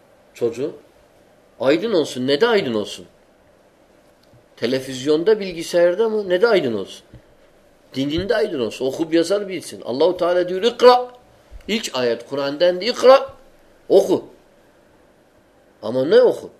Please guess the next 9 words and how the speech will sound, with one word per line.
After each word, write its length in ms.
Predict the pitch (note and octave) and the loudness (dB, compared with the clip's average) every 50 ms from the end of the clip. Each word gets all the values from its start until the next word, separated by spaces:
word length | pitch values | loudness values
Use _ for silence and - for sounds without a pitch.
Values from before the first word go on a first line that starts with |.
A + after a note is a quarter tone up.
| _ - | _ -10
Bilgisayar 540 | A#2 B2 A#2+ C3 B2 - C#3+ D3+ F#3 B3 - | -10 -10 -8 -10 -4 0 4 4 6 6 4
ilmi. 380 | A#3+ A3+ G#3 G3 D#3 G#2 F#2+ - _ _ _ _ _ _ _ _ _ _ _ _ _ _ _ | 2 0 0 -2 -6 -8 -8 -12 _ _ _ _ _ _ _ _ _ _ _ _ _ _ _
He? 200 | B2+ D3 A3 C#4+ - | 0 0 0 0 -2
Çizgi 320 | - C3+ B2+ A#2+ C#3 A3 | -6 -8 -8 -6 -6 -6
filmi 280 | A3 B3+ A#3+ A#3+ A#3 A3+ | -2 -2 -2 0 0 2
ilmi. 360 | G3+ G3+ G3+ G3 E3+ C3+ G#2 - - _ _ _ _ _ _ _ _ _ _ _ | 2 2 0 0 -2 -4 -6 -8 -14 _ _ _ _ _ _ _ _ _ _ _
Ne 60 | - A3 | 6 10
oku? 380 | C#4+ C4+ A3 - - A2+ - - - _ _ _ _ _ _ _ _ _ _ _ _ _ _ _ _ _ _ _ _ _ | 10 10 8 8 4 -4 -10 -10 -16 _ _ _ _ _ _ _ _ _ _ _ _ _ _ _ _ _ _ _ _ _
PlayStation 720 | - B2+ C3+ D3 C#3+ - - D#3+ D#3 - - B3+ C4+ C4 | 2 4 4 4 4 2 -2 -2 -2 0 -2 -2 -2 -4